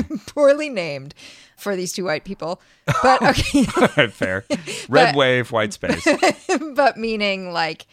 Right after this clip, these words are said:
Speaker 1: the place in your schedule that there's not
Speaker 2: Gaps.
Speaker 1: anything already written. Got
Speaker 2: Right,
Speaker 1: it.
Speaker 2: exactly. Make sure you're making time for him. Number four, be that girl, be spontaneous, be funny, be sexy. Things that he chose to begin with. And again, we should assume that he should also be doing that, but this is not a,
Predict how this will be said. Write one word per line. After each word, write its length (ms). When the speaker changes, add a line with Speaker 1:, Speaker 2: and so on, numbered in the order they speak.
Speaker 1:
the 160
place 360
in 80
your 120
schedule 340
that 120
there's 180
not 180
Speaker 2:
Gaps. 80
Speaker 1:
anything 540
already 240
written. 340
Got 80
Speaker 2:
Right, 200
Speaker 1:
it. 40
Speaker 2:
exactly. 680
Make 180
sure 120
you're 80
making 280
time 200
for 120
him. 200
Number 240
four, 360
be 220
that 280
girl, 380
be 120
spontaneous, 600
be 140
funny, 300
be 140
sexy. 640
Things 200
that 80
he 100
chose 340
to 60
begin 300
with. 260
And 360
again, 300
we 80
should 160
assume 280
that 120
he 140
should 200
also 320
be 160
doing 280
that, 260
but 140
this 180
is 140
not 180
a, 240